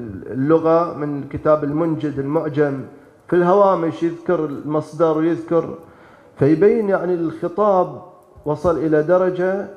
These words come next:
يعني فعلًا قوية. ذلك فعلًا كانت خطاباته حتى على المنبر كخطيب منبر حسيني، أذكر ربما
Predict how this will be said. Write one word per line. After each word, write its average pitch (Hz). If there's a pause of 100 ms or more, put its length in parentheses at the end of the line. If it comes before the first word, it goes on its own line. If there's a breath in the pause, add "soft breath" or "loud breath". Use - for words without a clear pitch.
(260)
يعني 135
فعلًا 160 (240)
قوية. 135 (720)
ذلك 180 (280)
فعلًا 185
كانت 170
خطاباته 160
حتى 151
على 139
المنبر 151 (760 soft breath)
كخطيب 143
منبر 135 (100)
حسيني، 156 (520 loud breath)
أذكر 131
ربما 147